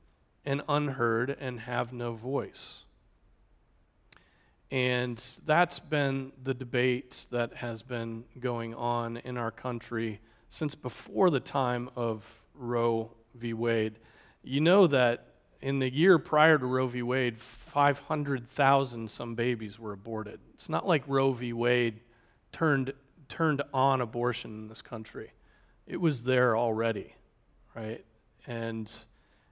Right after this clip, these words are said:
and yet Roe just, um, Roe was just a s-, federal smackdown on the states, not allowing them to do,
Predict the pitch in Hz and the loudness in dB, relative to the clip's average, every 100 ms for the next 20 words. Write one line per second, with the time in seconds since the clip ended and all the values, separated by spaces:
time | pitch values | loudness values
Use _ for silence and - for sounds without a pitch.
0 | - 120 117 123 120 123 139 139 143 120 | -10 -6 -2 2 0 0 2 4 4 0
1 | 117 - - - - 117 110 110 110 107 | -8 -8 -12 -16 -8 -4 -4 -4 -8 -12
2 | _ _ _ _ 127 151 147 139 131 117 | _ _ _ _ 0 4 6 4 0 -4
3 | 113 131 - - 110 - - - - - | -8 -10 -10 -10 -10 -8 -10 -10 -16 -4
4 | 165 165 147 135 107 - - 131 131 - | 4 4 4 0 -2 -8 -2 0 0 -6
5 | 113 104 101 101 107 104 - 139 113 104 | -4 -4 -4 -8 -10 -10 -10 -6 -6 -6
6 | - - 120 127 120 117 120 117 107 107 | -10 -6 -4 -2 -2 -2 -4 -6 -8 -10
7 | - 113 113 110 | -14 -10 -6 -6